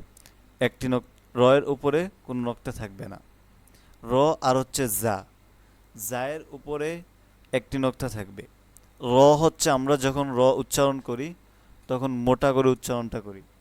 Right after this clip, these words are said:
যেমন র, র, র। জা যখন আমরা উচ্চারণ করব, জাটা হচ্ছে একটু শক্ত হবে, জার রূপটা হচ্ছে শক্ত হবে।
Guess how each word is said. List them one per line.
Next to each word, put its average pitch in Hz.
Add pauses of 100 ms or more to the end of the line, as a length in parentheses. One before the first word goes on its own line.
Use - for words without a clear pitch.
(160)
যেমন 123 (600)
র, 123 (960)
র, 127 (960)
র। 127 (1300)
জা 139 (220)
যখন 135
আমরা 139
উচ্চারণ 123
করব, 120 (720)
জাটা 127
হচ্ছে 139
একটু 139
শক্ত -
হবে, 104 (600)
জার 131
রূপটা 131
হচ্ছে 160
শক্ত 123
হবে। 107